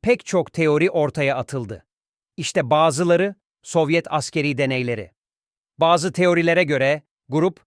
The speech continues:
Sovyet askeri testlerine yanlışlıkla dahil oldu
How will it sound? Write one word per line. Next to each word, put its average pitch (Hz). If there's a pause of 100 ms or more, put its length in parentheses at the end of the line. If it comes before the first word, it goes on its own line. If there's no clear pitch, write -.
(200)
Sovyet 180
askeri 180
testlerine 170
yanlışlıkla 160
dahil 147
oldu 151